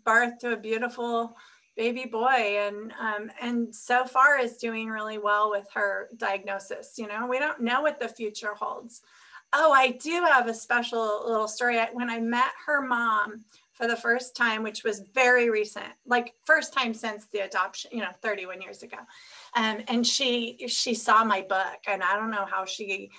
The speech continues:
saw it, whether Sarah, Sarah shared it or she found, I don't know, but she read the book and she was, um, uh, very touched by it. She did not know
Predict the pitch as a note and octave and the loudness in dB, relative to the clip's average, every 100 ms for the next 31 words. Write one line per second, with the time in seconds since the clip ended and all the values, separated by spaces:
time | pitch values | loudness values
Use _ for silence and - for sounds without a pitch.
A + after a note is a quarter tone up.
0 | _ - G#3+ G3 G3+ F#3+ F3 - - B3+ | _ 0 6 6 6 0 -4 -6 -2 2
1 | B3+ B3+ B3 B3 A#3+ - - C4 C4+ C4+ | 4 2 0 -2 -2 -8 2 4 4 2
2 | C4 C4 B3 B3+ B3 - G#3 F#3+ F3+ - | 0 0 0 0 -2 -2 0 2 -2 -8
3 | G3 - A3+ B3 A#3+ A#3+ A3 G3 F#3 F#3 | -14 -4 0 2 0 -4 -4 -4 -4 -4
4 | B3+ B3 - - _ _ _ _ - F3 | -6 -8 -20 -20 _ _ _ _ -10 -2
5 | G#3 - - G#3+ G#3 G#3 G#3+ A3+ F3 F3+ | -2 0 -2 -2 -2 0 0 -2 -2 -4
6 | - G#3+ F#3+ F3+ - - - - A#3+ G#3 | -6 -4 -4 -4 -14 -20 -8 -2 4 6
7 | G#3 F#3+ F#3 - - G3 F3+ F3+ - _ | 6 4 0 -6 -6 -6 -6 -12 -20 _
8 | _ _ _ - F#3 G#3 G3 A#3+ A3+ G#3+ | _ _ _ -10 -8 -6 0 2 2 0
9 | - F#3 - - - E3 - - B3 A3+ | -4 -8 -8 -8 -6 -6 -6 -4 -2 0
10 | A3+ G3 G3 G#3 A3 C4+ C#4+ A3 F3 F3 | -2 -2 -2 4 6 6 2 -8 -8 -8
11 | A#3 | -10